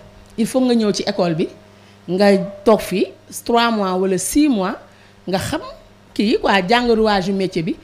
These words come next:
nga soog a dem, mais pour nga ñëw nii rek, ma defal la attestation de service, loolu du mën a, du mën a nekk daal. Mu ne ma léegi de,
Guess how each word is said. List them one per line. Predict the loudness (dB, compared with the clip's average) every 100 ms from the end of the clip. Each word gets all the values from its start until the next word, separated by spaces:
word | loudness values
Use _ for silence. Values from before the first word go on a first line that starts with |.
| -14 -8
nga | -4
soog | -2 -2
a |
dem, | -2
mais | -4 -6
pour | -4
nga | -2
ñëw | -2 -2 -4
nii | -6 -8
rek, | -10 -16 -20 -14
ma | -10
defal | -8 -6 -6
la | -8
attestation | -8 -6 -6 -6 -6
de | -6
service, | -2 -2 -2 -6 -4
loolu | 0 0 0
du | -4
mën | -4 -2 -4
a, | -4 -6 -6
du | -4 -2
mën | -2
a | -2
nekk | -4 -4
daal. | -4 -4 -8 -20 -20 -20 -20 -8
Mu | -2
ne | 0
ma | 2
léegi | 0
de, | 0